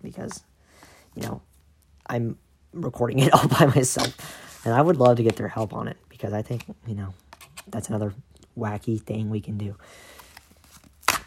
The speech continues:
And, like, you know, um, so anyway, back to the whole, you know, I just started high school thing. Last year,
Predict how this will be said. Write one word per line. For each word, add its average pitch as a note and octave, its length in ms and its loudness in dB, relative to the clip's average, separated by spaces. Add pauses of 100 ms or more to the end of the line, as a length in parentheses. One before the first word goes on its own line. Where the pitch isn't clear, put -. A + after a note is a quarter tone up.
(300)
And, A2 200 2
like, G2+ 340 -4
you A2+ 120 -2
know, G2+ 120 -2 (2500)
um, A2+ 280 -2
so D3 160 2
anyway, A2+ 320 6 (100)
back C3 240 8
to B2+ 80 4
the A2 100 2
whole, A2 300 -4 (380)
you A2 80 -8
know, A2 200 -6
I A#2+ 100 -6
just A#2 160 -6
started A2 280 -6
high B2 180 4
school - 320 -4
thing. - 260 -10 (960)
Last D3+ 320 10
year, C#3 400 6